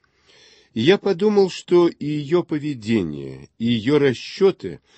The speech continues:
были одновременно и неправильны, и естественны.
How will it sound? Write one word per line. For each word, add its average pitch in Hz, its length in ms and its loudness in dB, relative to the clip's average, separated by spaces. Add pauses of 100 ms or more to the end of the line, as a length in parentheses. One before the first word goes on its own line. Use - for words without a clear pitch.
(400)
были 160 180 2
одновременно 165 880 2
и - 240 -4
неправильны, 165 880 0
и - 160 -8
естественны. - 960 -10